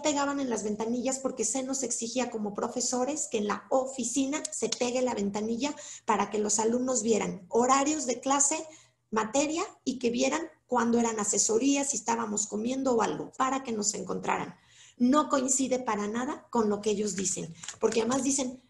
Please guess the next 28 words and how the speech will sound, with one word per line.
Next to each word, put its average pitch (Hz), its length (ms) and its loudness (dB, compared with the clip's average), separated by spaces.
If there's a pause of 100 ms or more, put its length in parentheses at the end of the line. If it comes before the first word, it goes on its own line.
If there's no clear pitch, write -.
"Ella 277 220 4
no 277 160 0
tiene 247 240 0
derecho 208 320 0
a - 20 0
oficina, 247 540 -2 (260)
no 269 220 4
tiene 302 320 2
derecho 254 320 4
a 269 80 -4
consumir 294 580 4
alimentos 277 520 0
dentro 208 300 0
del 196 200 -2
campus", - 560 -4 (400)
¿sí? 226 280 -6 (480)
Y 226 140 6
además 262 380 4
ella 320 200 2
trabaja 269 300 4
hasta - 180 2
las 220 180 4
cinco 262 280 2
de 269 80 4
la 196 180 0
tarde 226 260 0
del 190 140 0
sábado. 220 540 -2